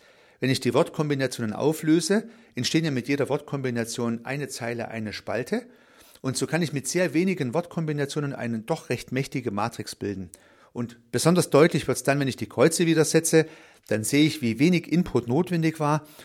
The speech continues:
um die Zeilen und die Spalten, die Wörter zu finden. Und das ist die erste Erkenntnis. Die Matrix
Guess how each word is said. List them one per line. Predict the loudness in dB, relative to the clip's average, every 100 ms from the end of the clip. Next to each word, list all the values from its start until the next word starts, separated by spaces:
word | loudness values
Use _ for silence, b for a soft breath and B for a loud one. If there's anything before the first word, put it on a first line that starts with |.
| B 2
um | 4 4
die | 0
Zeilen | -2 0 0 -2
und | -4
die | -6
Spalten, | -6 -2 -2 -2 -6 -2
die | 0
Wörter | 4 4 2
zu | -4 -6
finden. | -2 0 0 -6 -12 _ _ b b b b b b
Und | -2
das |
ist | 0 2
die |
erste | 4 4 2
Erkenntnis. | -2 -2 -4 -4 -6 -12 -12 -14 _ _ _ b b b b
Die | -2
Matrix | 2 4 4 2 0 0 -4